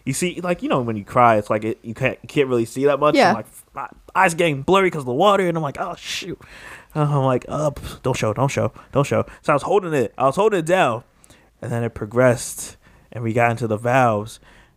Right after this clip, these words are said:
Speaker 1: and I'm like, "Shoot."
Speaker 2: And he goes first, so he had to read his vows first.
Speaker 1: "Shoot," and I didn't have a tissue, and I was like, "Shoot."
Speaker 2: So I had him. I had him, right?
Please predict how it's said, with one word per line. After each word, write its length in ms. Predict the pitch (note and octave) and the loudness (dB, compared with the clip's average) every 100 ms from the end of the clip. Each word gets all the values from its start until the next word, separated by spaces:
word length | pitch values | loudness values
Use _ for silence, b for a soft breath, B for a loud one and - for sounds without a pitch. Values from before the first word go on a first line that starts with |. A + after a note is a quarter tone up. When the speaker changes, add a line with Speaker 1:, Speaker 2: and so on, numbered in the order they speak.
| _ | _
Speaker 1:
and 100 | - | -20
I'm 140 | _ _ | _ _
like, 180 | _ _ | _ _
"Shoot." 1700 | _ _ _ _ _ _ _ _ - _ - - - _ _ - - | _ _ _ _ _ _ _ _ -20 _ -20 -20 -20 _ _ -20 0
Speaker 2:
And 160 | A#3 A#3+ | 2 2
he 180 | C#4 D4+ | 0 2
goes 280 | D#4 C#4+ | 0 0
first, 640 | - E4 C4+ F3 - - - | -4 2 4 2 -2 -10 -6
so 220 | - A3 | 0 0
he 180 | A#3 B3+ | 0 2
had 140 | B3 B3 | 2 4
to 60 | |
read 200 | A#3 A3+ | 2 4
his 160 | A3 G#3+ | 2 2
vows 260 | G#3 G3 - | 2 2 0
first. 380 | G3+ E3+ - - | -2 -2 -4 -10
Speaker 1:
"Shoot," 540 | - - - - - - | -12 -12 -12 -10 -10 -8
and 100 | - | -6
I 120 | - | -6
didn't 220 | C#3+ D3 | -6 -6
have 200 | C#3 C3+ | -6 -6
a 40 | A#2 | -4
tissue, 640 | - D#3+ - - - F3 | -2 2 2 0 -2 -2
and 120 | D#3 | -2
I 80 | - | -2
was 100 | - | -4
like, 160 | - - | -8 -8
"Shoot." 520 | - - - - - | -4 -2 0 -2 -2
Speaker 2:
So 160 | C4 | 2
I 160 | B3+ B3 | 2 2
had 300 | B3+ B3 A#3 | 2 2 2
him. 400 | B3 F#3 D3 G3+ - - | 2 0 0 -6 -12 -8
I 100 | - A#3+ | -2 2
had 240 | B3 A3 | 2 2
him, 220 | A#3 G3 | 2 4
right? 200 | G3 F#3+ | 4 2